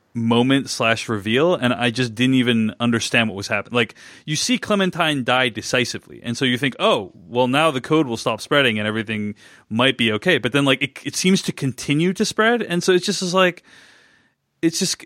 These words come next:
I'm, I'm, I'm more asking questions about what is actually happening rather than being in the, in the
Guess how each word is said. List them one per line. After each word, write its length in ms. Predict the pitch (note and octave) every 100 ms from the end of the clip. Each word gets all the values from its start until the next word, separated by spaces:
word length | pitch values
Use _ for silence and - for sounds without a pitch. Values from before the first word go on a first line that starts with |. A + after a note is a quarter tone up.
| -
I'm, 160 | F3 D#3+
I'm, 220 | E3 E3+ -
I'm 260 | E3+ E3+
more 340 | D3 D3+ F#3+ G#3+
asking 520 | F3 F3+ - F3+ C#3+
questions 420 | - F#3+ - C#3
about 200 | A#2+ B2 A2+
what 220 | A#2 C#3
is 100 | D3
actually 340 | C3+ C3 C3
happening 420 | A#2+ C#3 - A2+ G#2+
rather 240 | A2+ G#2+
than 400 | G#2+ G#2 G2+ G2+
being 360 | G2 A#2+ A#2+ A#2
in 120 | A2
the, 160 | G#2 -
in 160 | G#2+
the 380 | G2+ G2 F#2+